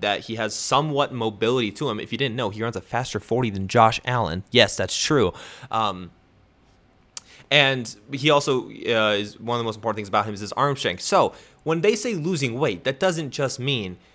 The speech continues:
he is losing, like, muscle. He's probably losing a lot of fat, but also building muscle. If, if he's lost twenty-five pounds,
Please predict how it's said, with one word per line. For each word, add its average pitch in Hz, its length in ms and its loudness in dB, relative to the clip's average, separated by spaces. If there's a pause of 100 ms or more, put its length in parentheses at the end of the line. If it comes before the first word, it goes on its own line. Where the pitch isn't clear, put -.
(100)
he 139 220 0
is 117 260 -4 (340)
losing, 113 720 -2 (640)
like, 107 260 0
muscle. 135 460 0
He's 151 220 -2
probably 185 500 4
losing 131 320 -2
a 156 60 0
lot 135 160 6
of 139 100 -2
fat, 131 260 4
but 131 120 -2
also 117 200 0
building 104 380 -2
muscle. 151 320 -2
If, 104 140 -4 (240)
if - 100 -4
he's 185 180 0
lost 190 280 4
twenty-five 156 460 2
pounds, 123 340 2